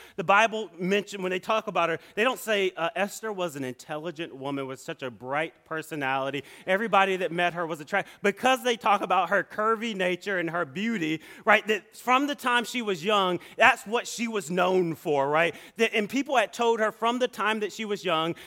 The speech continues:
that your beauty is going to take you places, that because of your looks, you are going to go places. Your appearance is going to secure for you a future. You know, there are times in our lives that people tell us stuff,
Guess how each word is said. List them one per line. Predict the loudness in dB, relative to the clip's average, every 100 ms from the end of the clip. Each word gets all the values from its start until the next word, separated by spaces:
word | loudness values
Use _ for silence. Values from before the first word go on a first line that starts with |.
| -4
that | -4
your | 0 -2 -2
beauty | 0 0 0 -2
is | -2
going | -2 -2 -2
to | -4
take | -4 -4 -4 -6
you | -8
places, | -4 -2 -2 -2 -8 -6
that | -6
because | -6 0 0 0
of | -6
your | -2 -2 -2 -6
looks, | -8 -2 0 0 -4
you | -4 -2 -2
are |
going | -2 0 0
to | -2
go | 0 0
places. | 0 -2 -4 -4 -10 -12 -2
Your | 2 4 2 -4 _
appearance | -2 -2 0 0 0 -4
is | -2
going | 0
to | 0
secure | -4 -8 -2 0 0
for | -2
you | -4 -2 -2 -4 -8 _
a | 2 4 2 -4
future. | -4 -2 -2 -4
You | -4
know, | -2
there | 0 -2
are |
times | -2 0 0 0
in |
our | 0 2
lives | 4 2 2
that | -6
people | -10 -12
tell | -4 -2 0
us | -2
stuff, | -4 -4 -2 -4 -8